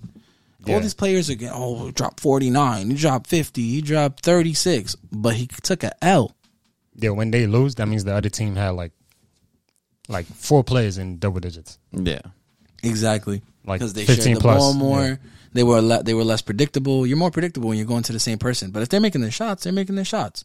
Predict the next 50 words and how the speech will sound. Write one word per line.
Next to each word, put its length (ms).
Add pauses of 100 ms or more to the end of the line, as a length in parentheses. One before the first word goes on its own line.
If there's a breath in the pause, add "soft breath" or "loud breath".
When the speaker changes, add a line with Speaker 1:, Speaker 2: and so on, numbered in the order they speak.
Speaker 2:
Yeah. 240 (220)
Speaker 1:
But 100
Speaker 2:
Like 60
Speaker 1:
you're 120
only 300
going 240
to 100
that 160
person, 380
so 340 (400 soft breath)
the 80
ball 240
movement 300
slows 260
'cause 140
that 140
person's 260
maybe 320
isoing 480
and 80
shit. 160
That's 160
how 140
I 100
feel 220
personally. 480 (180)
They 80
Speaker 2:
I 20
didn't 120
Speaker 1:
still 160
win 160
sometimes, 480
but 140
Speaker 2:
Yeah. 180 (100)
Speaker 1:
they 80
gotta 140
Speaker 2:
I 20
Speaker 1:
get 140
a 20
lead. 200 (140)
Speaker 2:
I 100
didn't 140
think 160
Desmond 300
Bane 140
had 100
a 40
good 120
game 180
either. 220